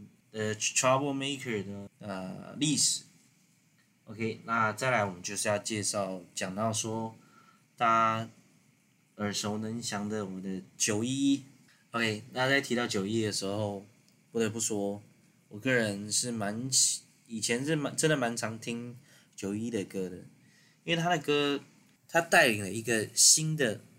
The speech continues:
本土饶舌的一个风格，就是让在地的一些文化融入到饶舌歌曲里面，然后让大家知道我们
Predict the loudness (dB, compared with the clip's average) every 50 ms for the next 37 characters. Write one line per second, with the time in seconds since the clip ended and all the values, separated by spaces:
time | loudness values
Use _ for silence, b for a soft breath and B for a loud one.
0 | -20 -6 _ -2 0 0 0 -4 -4 -6 -6 -6 -6 -8 -12 -16 -8 -2 0 2
1 | 2 2 2 2 2 0 -2 -2 -2 -2 -2 -2 -2 -2 -2 -4 -6 -10 -16 -20
2 | -20 -20 _ _ _ _ _ -8 -4 -2 -2 -2 -2 -6 -6 -8 -10 -10 -14 -18
3 | -20 -20 -20 _ _ _ _ _ _ -2 0 2 4 4 6 6 4 4 2 4
4 | 6 8 8 8 6 4 0 0 2 2 2 2 2 2 0 0 -2 -6 -8 -8
5 | -8 -4 -2 0 0 0 -2 -6 -14 -20 -20 -20 -20 _ _ _ _ _ _ _
6 | _ _ _ 0 0 2 2 4 2 2 2 4 4 4 4 4 4 4 4 4
7 | 2 0 0 -2 -6 -4 -2 -2 0 0 -2 -4 -6 -10 -14 -14 -12 -12 -12 -12
8 | -12 -16 -20 _ _ _ -8 -4 -2 0 2 4 4 4 2 0 -2 -4 -8 -14
9 | -20 b b b b b b b b _ 4 6 6 8 8 6 4 2 2 4
10 | 6 6 6 6 4 0 -6 -14 -10 -8 -6 -6 -6 -6 -8 -10